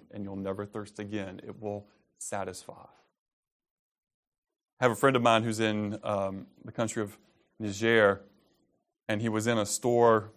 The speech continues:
uh, one day, and he was, um, you know, he invited a couple of, of men to a, uh, a meeting that he was having, uh, you know, about, you know, reading the, the Bible and studying it.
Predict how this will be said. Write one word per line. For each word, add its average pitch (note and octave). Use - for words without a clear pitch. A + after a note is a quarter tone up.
uh, G2+
one G#2
day, G#2+
and G2+
he G#2
was, G2+
um, G2
you C3
know, B2
he A#2
invited A#2+
a G#2+
couple A2
of, G2+
of G#2
men A2+
to G#2+
a, G2
uh, G#2+
a A2
meeting C3
that A2+
he A2
was G#2
having, G#2+
uh, G#2
you G#2+
know, G#2
about, G2
you C#3
know, F#2+
reading A2+
the, G#2
the G#2+
Bible G#2+
and G2+
studying A2
it. G#2